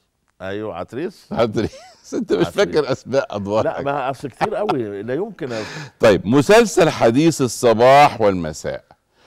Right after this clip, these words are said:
Speaker 2: وده من أهم المسلسلات في تاريخ الدراما المصرية.
Speaker 1: آه.
Speaker 2: اسمك كان إيه؟
Speaker 1: لا، لا يمكن أحفظ اسمي، لأن كان المفترض الله يرحمه محسن زايد وأحمد صقر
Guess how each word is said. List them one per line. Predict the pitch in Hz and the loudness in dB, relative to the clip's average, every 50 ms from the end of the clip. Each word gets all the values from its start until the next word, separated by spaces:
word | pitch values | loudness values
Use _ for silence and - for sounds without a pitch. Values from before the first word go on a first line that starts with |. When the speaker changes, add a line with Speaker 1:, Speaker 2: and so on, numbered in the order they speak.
| _ _ | _ _
Speaker 2:
وده | - 87 - 147 151 156 | -8 -2 0 0 2 2
من | 151 139 135 127 - | 0 -2 -2 -4 -4
أهم | 107 113 110 127 156 156 143 | -4 -4 -2 -2 0 0 0
المسلسلات | 127 110 95 85 82 95 87 85 - - 90 104 110 95 | 0 0 -2 -4 -4 -4 -6 -4 -4 -2 -2 -2 -2 -4
في | - 92 | -6 -8
تاريخ | 82 90 85 95 104 - - | -6 -4 -4 -4 -4 -6 -10
الدراما | 80 73 71 73 76 71 71 65 | -12 -12 -10 -8 -8 -8 -8 -12
المصرية. | 64 64 - - - - - 92 | -14 -16 -18 -18 -14 -12 -12 -10
Speaker 1:
آه. | 92 92 92 85 - _ - | -10 -12 -14 -16 -18 _ -2
Speaker 2:
اسمك | 101 135 131 - 117 113 107 - | 0 0 0 0 -2 -4 -4 -2
كان | - 98 90 87 | -2 -2 0 0
إيه؟ | 90 87 90 90 85 78 73 _ _ _ _ _ _ _ _ _ _ _ _ - | -2 -4 -4 -4 -6 -6 -10 _ _ _ _ _ _ _ _ _ _ _ _ -10
Speaker 1:
لا، | 98 101 85 73 95 101 101 101 101 101 | -8 -6 -6 -6 -8 -10 -10 -10 -10 -8
لا | 101 107 107 | -6 -4 -4
يمكن | 120 147 151 139 160 131 | -4 -4 -6 -6 -8 -8
أحفظ | 143 135 135 127 110 107 110 | -8 -8 -10 -10 -10 -8 -8
اسمي، | 127 156 - - 123 117 | -10 -10 -10 -12 -10 -8
لأن | 110 104 104 110 107 110 117 113 | -8 -6 -8 -8 -8 -10 -12 -12
كان | 95 - 120 131 147 151 151 151 147 131 - | -12 -10 -8 -8 -6 -6 -8 -10 -14 -18 -18
المفترض | - 90 104 98 101 101 95 90 - - 123 117 104 92 87 - _ _ _ _ _ _ _ - | -16 -16 -14 -14 -12 -14 -14 -14 -6 -4 -4 -2 -2 -4 -10 -12 _ _ _ _ _ _ _ -16
الله | - 90 110 | -8 -6 -6
يرحمه | 117 110 - 139 139 131 131 127 | -6 -6 -8 -10 -10 -10 -10 -12
محسن | 123 - - 113 104 | -12 -12 -12 -10 -8
زايد | 98 107 110 107 98 92 87 95 | -6 -4 -4 -4 -4 -6 -8 -10
وأحمد | 113 113 123 117 110 - | -12 -10 -10 -10 -12 -8
صقر | - - 147 151 - | -6 -4 -4 -4 -6